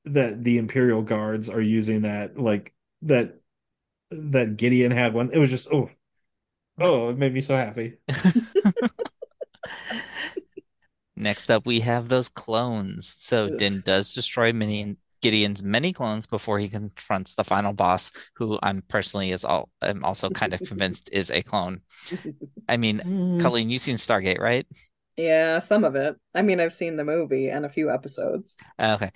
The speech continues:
Speaker 2: So there's a plot line that runs through the last, like,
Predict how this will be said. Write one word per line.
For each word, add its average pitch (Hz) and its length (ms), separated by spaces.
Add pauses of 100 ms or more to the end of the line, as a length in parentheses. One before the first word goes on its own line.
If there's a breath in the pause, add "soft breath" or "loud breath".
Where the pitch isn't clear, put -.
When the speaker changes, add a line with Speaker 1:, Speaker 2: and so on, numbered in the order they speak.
(180 loud breath)
Speaker 2:
So 113 240
there's 131 260
a 160 60
plot - 340
line 110 500
that 101 140
runs 101 540 (160)
through 113 180
the 101 100
last, 98 380
like, 101 240